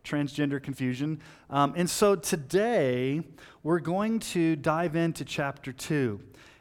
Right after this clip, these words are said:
And so it's very interesting when you read Genesis one and you read Genesis two, they're almost mirror images of one another, but they're told from a different vantage point. Chapter one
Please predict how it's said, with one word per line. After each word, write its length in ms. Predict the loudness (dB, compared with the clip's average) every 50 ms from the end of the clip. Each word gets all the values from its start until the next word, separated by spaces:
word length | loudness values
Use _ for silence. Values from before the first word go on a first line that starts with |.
| _ -6
And 160 | -4 -4 -2
so 560 | -2 0 2 4 6 6 6 4 2 0 -4 -10 -20 -20 _ _ _ _ _ 0
it's 200 | 0 0 0 2
very 260 | 2 2 2 2 0
interesting 520 | -2 -6 -4 -4 -6 -4 -2 -2 0 0
when 140 | 0 2 2
you 140 | 0 0 0
read 200 | 0 0 -2 -2
Genesis 460 | -2 -4 -4 -4 -4 -6 -8 -8 -6
one 240 | -4 -2 0 0 0
and 100 | 0 0
you 100 | 0 0
read 140 | -2 -2 -2
Genesis 440 | 0 0 0 0 -2 -4 -8 -8
two, 420 | -6 -2 0 0 2 2 2 0 -2 -6 -14 -20 -20 -20 _ _ _ _ _ _ -6
they're 180 | 0 2 4 4
almost 460 | 4 2 2 2 0 0 -2 -2 -2
mirror 280 | -2 0 0 0 0 -2
images 500 | -2 -2 -2 -2 -2 -4 -4 -6 -2 -2
of 120 | -4 -4
one 160 | -2 -2 0 0
another, 440 | 0 0 2 0 2 0 0 -2
but 160 | -2 -4 -4 -2
they're 100 | -4 -6
told 400 | -6 -6 -4 -2 -2 -2 -2 -4
from 220 | -4 -4 -2 -2
a 40 | -4
different 440 | -2 -4 -6 -4 -4 -6 -6 -6 -8
vantage 480 | -6 -6 -6 -6 -6 -10 -14 -14 -12
point. 380 | -10 -8 -8 -8 -10 -14 -18 -20 _ _ _ _ _ _ _ _ _ _ _ _ _ _
Chapter 460 | -6 0 0 0 0 0 -2 -2 -2
one 560 | 0 0 0 0 0 0 -2 -2 -4 -6 -8